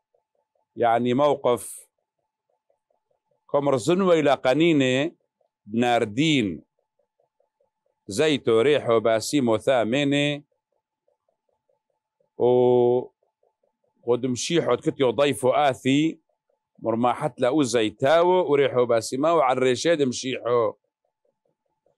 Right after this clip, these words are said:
ودهن لا رغلوثي ومكفريلا بوصعرو دريشة.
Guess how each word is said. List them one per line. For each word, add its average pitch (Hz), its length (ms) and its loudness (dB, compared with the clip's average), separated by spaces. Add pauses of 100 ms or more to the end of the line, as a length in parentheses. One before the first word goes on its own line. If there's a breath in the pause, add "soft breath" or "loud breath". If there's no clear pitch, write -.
(220)
ودهن 135 720 0
لا 131 220 2
رغلوثي 160 1120 2 (840)
ومكفريلا 139 1500 0 (800)
بوصعرو 151 1000 2
دريشة. 143 600 -4